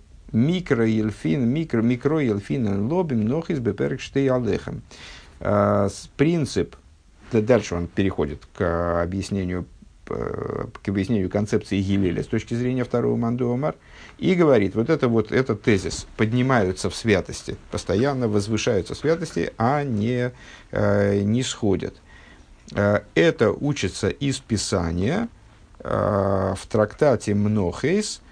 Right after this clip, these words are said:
в разделе Штей Алехем, в разделе «Два хлеба». «Два хлеба», естественно, нас отсылают сразу к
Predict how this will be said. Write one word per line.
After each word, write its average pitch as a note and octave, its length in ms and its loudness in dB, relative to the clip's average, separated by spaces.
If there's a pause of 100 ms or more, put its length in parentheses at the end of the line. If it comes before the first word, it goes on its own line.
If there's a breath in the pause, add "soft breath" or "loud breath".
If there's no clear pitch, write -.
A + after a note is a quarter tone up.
(220 soft breath)
в G#2+ 160 -2
разделе A#2 800 2
Штей D#3+ 420 0
Алехем, G#2 640 -2 (440 loud breath)
в G#2 140 -2
разделе B2+ 440 2
«Два A#2 260 4
хлеба». E2+ 400 0
«Два G2+ 160 0
хлеба», C3 420 -2 (100)
естественно, G#2+ 440 -6
нас G2+ 120 -6
отсылают G2 460 -4
сразу G2 400 -4
к F#2+ 380 -2